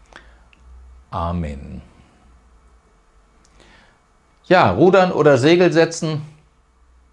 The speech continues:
Ich glaub, wir haben verstanden, dass das Segelsetzen die geistliche Alternative ist. Und das darf auch heute so sein.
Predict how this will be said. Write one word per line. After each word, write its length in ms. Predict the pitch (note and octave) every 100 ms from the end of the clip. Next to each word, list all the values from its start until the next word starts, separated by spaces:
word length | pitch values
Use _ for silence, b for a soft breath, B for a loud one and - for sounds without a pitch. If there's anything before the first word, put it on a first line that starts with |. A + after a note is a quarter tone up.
| _ _ _ _
Ich 80 | -
glaub, 220 | B2 A2+
wir 100 | A#2+
haben 160 | A2+ A#2
verstanden, 560 | G#2+ - A2+ A2 F#2
dass 160 | F2+ F2+
das 200 | G2 E2+
Segelsetzen 800 | G2+ G#2+ F#2+ E2+ F2 - F2+ F2 b b b b b _ _
die 80 | G#2+
geistliche 720 | A2 A2 A2 G2+ E2+ D#2+ D2 - _ -
Alternative 640 | G2 F#2 D#2 D2+ F#2 D2+
ist. 440 | C#2 C#2 - - - b b b b b -
Und 140 | G2+
das 180 | A#2 -
darf 260 | G#2 G#2
auch 220 | G#2+ G2 -
heute 480 | C#3 D#3 D3+ D3 -
so 220 | - G#2+
sein. 540 | G2+ B2+ C3 D3 D3+